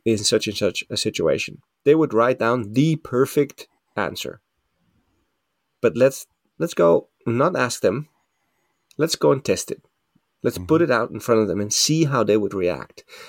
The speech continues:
Speaker 1: That's the most powerful teaching tool you have, to test people in the environment how to handle certain failures. And, and yeah, we do that with all sorts of development tools, right? Air guns,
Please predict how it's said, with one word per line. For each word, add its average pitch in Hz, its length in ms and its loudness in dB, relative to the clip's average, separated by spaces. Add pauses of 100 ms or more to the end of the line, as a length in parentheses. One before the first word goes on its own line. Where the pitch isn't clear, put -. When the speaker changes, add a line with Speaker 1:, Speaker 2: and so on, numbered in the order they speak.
(360)
Speaker 1:
That's 113 440 -2
the 107 160 -6 (120)
most 127 840 0
powerful 113 580 2
teaching 107 480 -2
tool 98 220 -4
you 95 160 -6
have, 104 320 -6 (400)
to 110 100 -6
test - 420 0
people 135 380 0
in 120 240 2
the 139 140 2
environment 95 640 0 (1000)
how 85 320 -2
to 92 180 0 (720)
handle 107 400 -2
certain 92 460 -4
failures. 98 460 0 (480)
And, 101 360 0 (100)
and 104 280 -4
yeah, 92 180 -2
we 120 160 -2
do 127 180 2
that 104 240 2
with 90 120 -2
all 110 180 4
sorts - 340 -4
of 65 220 -4 (160)
development 104 560 -2
tools, 87 320 -10
right? 67 200 -8 (560)
Air 110 180 4
guns, 101 640 0